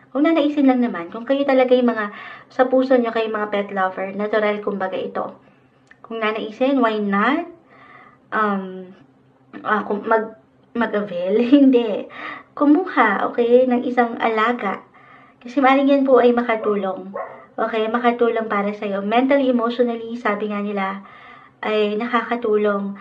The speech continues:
Especially para sa ilan na mayroong pinagdadaanan.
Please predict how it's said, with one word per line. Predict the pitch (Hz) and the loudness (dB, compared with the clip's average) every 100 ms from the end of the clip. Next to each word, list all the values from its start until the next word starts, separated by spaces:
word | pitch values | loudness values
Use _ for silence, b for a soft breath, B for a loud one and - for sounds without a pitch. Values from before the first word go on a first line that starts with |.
| B B | B B
Especially | - - 214 226 214 220 214 | -10 -4 -4 -4 -6 -6 -4
para | 202 | -4
sa | 214 214 | -2 -2
ilan | 208 208 | -2 -2
na | |
mayroong | 208 208 208 | -6 -6 -8
pinagdadaanan. | 208 202 190 190 185 185 185 185 | -8 -6 -6 -4 -6 -8 -12 -18